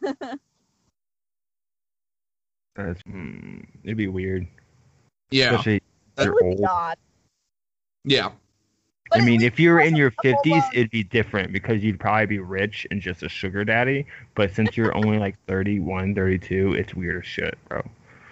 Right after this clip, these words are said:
Speaker 3: No, I'm twenty-seven, remember?
Speaker 1: Uh, yeah,
Speaker 2: Since you're
Speaker 1: he's
Speaker 2: only twenty-seven, it's weird as shit, bro.
Speaker 1: See, okay, but here's my thing.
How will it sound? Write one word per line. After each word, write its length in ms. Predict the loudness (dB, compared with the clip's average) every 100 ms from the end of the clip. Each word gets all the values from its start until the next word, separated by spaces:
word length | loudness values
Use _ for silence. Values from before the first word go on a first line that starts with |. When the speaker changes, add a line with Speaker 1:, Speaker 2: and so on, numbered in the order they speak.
| -16 0
Speaker 3:
No, 60 |
I'm 140 | 2 4
twenty-seven, 500 | 4 2 4 2 2
remember? 380 | -2 -2 -4 -8 _ _ _ _
Speaker 1:
Uh, 240 | -6 -4 0
yeah, 80 | 2
Speaker 2:
Since 120 | 2
you're 100 | 4
Speaker 1:
he's 20 |
Speaker 2:
only 140 | 4 4
twenty-seven, 800 | 2 2 4 2 2 2 0 -2
it's 200 | -4 -4
weird 200 | -2 -2
as 100 | -4
shit, 240 | -6 -6
bro. 140 | -8 -12 -12 -16 _ _ _ _ _ _ _ _ _ _ _ _
Speaker 1:
See, 120 | -8 -4 -4
okay, 260 | -4 -6 -2
but 180 | -2
here's 260 | -2 -6 -6
my 220 | -4 -4
thing. 300 | -4 -8 -8